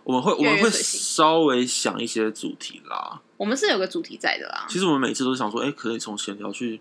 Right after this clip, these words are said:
Speaker 1: 延伸出一些话题可以聊。其实我刚刚在，我们在开录之前，我就是想说，嗯，突然想到就是你的房间真的蛮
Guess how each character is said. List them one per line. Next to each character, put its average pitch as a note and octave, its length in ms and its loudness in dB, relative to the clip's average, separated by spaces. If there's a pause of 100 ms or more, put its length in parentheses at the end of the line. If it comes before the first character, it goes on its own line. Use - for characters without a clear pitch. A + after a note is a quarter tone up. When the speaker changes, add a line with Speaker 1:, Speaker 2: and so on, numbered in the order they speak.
(120)
Speaker 1:
延 G#2+ 120 -6
伸 A2+ 220 -10
出 A2 180 -6
一 G#2+ 60 -4
些 G2 340 -8 (640)
话 A#2 160 -2
题 - 140 -12
可 - 120 -10
以 - 120 -6
聊。 - 180 -12 (460)
其 - 60 -10
实 A3 60 2
我 D3 80 6
刚 C3+ 120 2
刚 C3+ 100 0
在， C3+ 220 -2 (460)
我 B2 60 -12
们 A#2+ 120 -6
在 C3+ 100 2
开 B2 160 -2
录 A#2+ 140 -2
之 A2 120 -10
前， G#2+ 120 -8
我 - 40 -8
就 B2 120 -4
是 B2+ 60 -4
想 G#2+ 140 -6
说， A2+ 160 -6
嗯， F3 140 -6 (1040)
突 B2 140 -2
然 B2+ 120 2
想 B2+ 140 -4
到 A#2+ 160 2
就 A#2 100 -4
是 A2+ 200 -4
你 A2 180 -6
的 A2+ 80 -6
房 G#2+ 160 -6
间 A#2 100 -10
真 A#2 40 -8
的 A2 80 -6
蛮 G2 120 -12